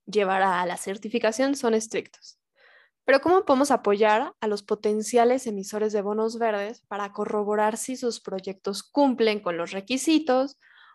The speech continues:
o para implementar los criterios en la región? ¿Qué consideras ser lo más desafiante para los emisores?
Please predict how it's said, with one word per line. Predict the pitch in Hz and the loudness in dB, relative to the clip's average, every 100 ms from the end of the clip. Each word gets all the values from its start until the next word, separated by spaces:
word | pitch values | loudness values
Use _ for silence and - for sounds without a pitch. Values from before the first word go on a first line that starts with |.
| _ | _
o | 214 | -2
para | 208 196 | 0 2
implementar | 208 208 214 214 214 220 220 | 2 2 2 2 -2 -2 0
los | 233 233 | -2 -6
criterios | 233 214 240 294 240 214 - | -10 -8 -4 -2 -2 -6 -10
en | 220 | -10
la | 202 - | -10 -10
región? | 202 - 226 _ _ _ _ _ _ - - _ | -12 -12 -14 _ _ _ _ _ _ -20 -20 _
¿Qué | - | -2
consideras | - 311 285 214 220 233 233 | 0 2 4 6 6 4 2
ser | 226 220 | 2 2
lo | 226 | 2
más | 226 220 214 | 2 0 2
desafiante | 226 226 214 - - 214 220 208 202 | 0 0 -10 -14 -2 0 0 -4 -8
para | 196 147 | -6 -4
los | 101 - | -6 -10
emisores? | 208 202 85 - - | -12 -8 -8 -10 -16